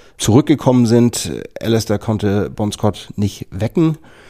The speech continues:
hat ihn dann auf dem Beifahrersitz schlafen lassen und, was sehr wichtig ist in diesem Zusammenhang, nicht nur drei Grad Außentemperatur, sondern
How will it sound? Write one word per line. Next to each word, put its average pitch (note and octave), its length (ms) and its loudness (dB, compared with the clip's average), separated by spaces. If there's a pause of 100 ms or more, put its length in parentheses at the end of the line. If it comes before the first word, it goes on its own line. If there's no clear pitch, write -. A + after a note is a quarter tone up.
(160)
hat - 160 -10
ihn G2+ 120 -6
dann G2+ 140 0
auf - 120 -6
dem G#2+ 160 -6
Beifahrersitz G2 880 -4
schlafen A2 640 -2
lassen C3 720 0
und, C3+ 560 2
was - 280 -4
sehr G#2+ 140 4
wichtig B2+ 300 0
ist A2+ 140 -2
in A2 100 -2
diesem G#2+ 220 -2
Zusammenhang, G#2+ 520 -2
nicht A2 220 -6
nur G#2+ 300 -2 (120)
drei G2+ 360 -4
Grad F#2+ 560 -10
Außentemperatur, B2+ 1040 -4 (640)
sondern A2 600 2